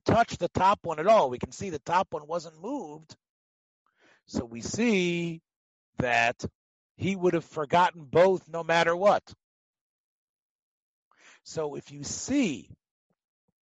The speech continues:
that he didn't even touch the kashim,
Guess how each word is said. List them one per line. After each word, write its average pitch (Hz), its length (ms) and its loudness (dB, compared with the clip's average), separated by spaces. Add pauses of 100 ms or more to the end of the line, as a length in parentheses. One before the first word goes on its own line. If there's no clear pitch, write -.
(1080)
that 127 140 -4
he 123 180 -8 (140)
didn't 202 340 -2
even 160 340 -12 (160)
touch - 440 -4 (800)
the 110 160 -16
kashim, 214 480 0